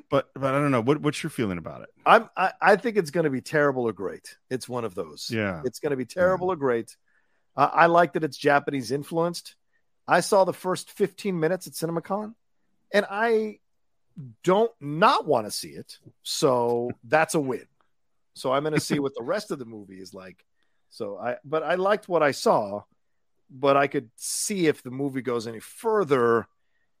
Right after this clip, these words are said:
Speaker 2: um, having issues with it down the road.
Speaker 1: Yeah.
Speaker 2: So we shall see. Um, let's see. Beast is another one here with Idris Elba taking on a bloodthirsty lion with Sharlto Copley.
Speaker 1: Oh, I haven't, I have not watched the trailer for that one, so I have
Speaker 2: Okay.
Speaker 1: no opinion.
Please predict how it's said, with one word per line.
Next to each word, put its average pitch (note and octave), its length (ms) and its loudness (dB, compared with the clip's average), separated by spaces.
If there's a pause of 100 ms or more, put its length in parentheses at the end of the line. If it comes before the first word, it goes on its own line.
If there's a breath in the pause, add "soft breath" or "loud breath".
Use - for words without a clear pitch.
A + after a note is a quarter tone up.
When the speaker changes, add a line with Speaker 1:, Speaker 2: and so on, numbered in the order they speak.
(220)
Speaker 2:
um, G#2+ 420 -4
having C3 340 0
issues G#2+ 380 -10
with F#2+ 180 -10
it F2+ 140 -12 (200)
down F#2 220 -8
the F2 80 -16
road. E2+ 180 -10
Speaker 1:
Yeah. E2+ 140 -6 (440)
Speaker 2:
So F#2 60 -18
we F2+ 100 -16
shall F2 200 -12
see. - 320 -16 (460 soft breath)
Um, D3+ 520 2
let's F#3 140 -2
see. E3+ 80 0
Beast F#3+ 480 0
is F#3+ 140 0
another A3 200 2
one A3 160 0
here G#3 320 4
with F3+ 140 2
Idris E3 340 -4
Elba E3 220 4
taking D#3 300 0
on D#3 100 0
a C3 40 -2
bloodthirsty C#3+ 640 0
lion D3 440 2
with B2 120 -6
Sharlto B2+ 400 -2
Copley. G#3+ 520 -2 (480)
Speaker 1:
Oh, G#3 140 6
I C#3+ 100 4
haven't, D#3 320 0
I A#2 80 -2
have A2+ 160 2
not B2+ 200 0
watched C#3+ 300 0
the C#3 60 -10
trailer G#2+ 300 0
for - 100 -10
that D#2 180 -8
one, D#2+ 140 -10
so - 180 2
I F3+ 40 8
have G#2 100 2
Speaker 2:
Okay. G#2 80 -2
Speaker 1:
no C3 100 6
opinion. E2+ 440 -4